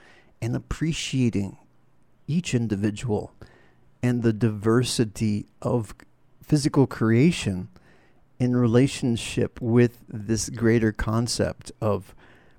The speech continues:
the absolute or truth or source or God or whatever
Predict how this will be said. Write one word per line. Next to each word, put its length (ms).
the 240
absolute 800
or 200
truth 760
or 220
source 640
or 160
God 480
or 100
whatever 540